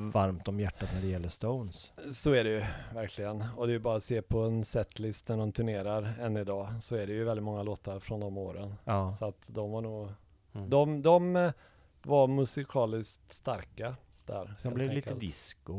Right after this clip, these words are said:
Speaker 1: och lite allt möjligt.
Speaker 2: Ja.
Speaker 1: Som Kiss och <laughs> de andra banden
Speaker 3: Ja,
Speaker 1: också.
Speaker 3: precis.
Speaker 2: Ja, ja, men de
Speaker 3: Queen.
Speaker 1: Ja, precis.
Speaker 3: Ja, jag, som sagt, jag har alltid haft lite svårt för Rolling Stones. Inte,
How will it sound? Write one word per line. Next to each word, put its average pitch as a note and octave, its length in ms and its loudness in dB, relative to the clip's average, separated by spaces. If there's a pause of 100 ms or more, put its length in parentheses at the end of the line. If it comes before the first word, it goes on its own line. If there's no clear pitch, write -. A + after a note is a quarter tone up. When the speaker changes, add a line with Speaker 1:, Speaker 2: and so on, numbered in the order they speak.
Speaker 1:
och G#2+ 80 -4
lite A2 240 -6
allt F#2+ 140 -4
möjligt. F#2+ 600 -8
Speaker 2:
Ja. C4+ 320 -10 (420)
Speaker 1:
Som A2 320 -6 (320)
Kiss - 380 -4 (140)
och D3+ 100 4
<laughs> - 80 2
de B2 100 -2
andra G2+ 260 2
banden G2+ 340 -2
Speaker 3:
Ja, A2+ 60 -6
Speaker 1:
också. - 140 -14
Speaker 3:
precis. G#2 260 -8
Speaker 2:
Ja, B2 360 2 (100)
ja, B2 80 0
men B2+ 200 2
de A#2 60 -2
Speaker 3:
Queen. A#2 460 2 (200)
Speaker 1:
Ja, G#2 340 0 (160)
precis. A2 560 -6 (600)
Speaker 3:
Ja, B2+ 180 -4
jag, D#3+ 240 -2
som D#3+ 160 -2
sagt, C3+ 200 2
jag C#3+ 120 6
har E3 120 0 (140)
alltid - 480 -2
haft F3+ 280 -2
lite F3 200 -4
svårt D#3+ 300 -6
för D#3+ 120 -8
Rolling D#3 220 -2
Stones. - 480 -8
Inte, C3 460 -6